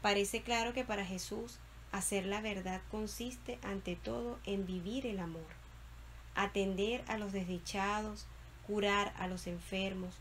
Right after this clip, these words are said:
mostrar el camino de la plenitud de vida. Es que el regalo más hermoso que vino a traer el Hijo de Dios a la tierra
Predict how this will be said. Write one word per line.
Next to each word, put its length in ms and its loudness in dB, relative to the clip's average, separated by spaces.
mostrar 360 2
el 120 0
camino 380 2
de 120 0
la 140 0
plenitud 540 -2
de 120 0
vida. 320 -8
Es 140 0
que 140 -2
el 60 -2
regalo 400 0
más 340 -2
hermoso 580 -2
que 140 -6
vino 220 -2
a 80 -6
traer 480 -4
el 180 0
Hijo 180 -4
de 160 -2
Dios 320 -4
a 80 -6
la 100 -4
tierra 420 -4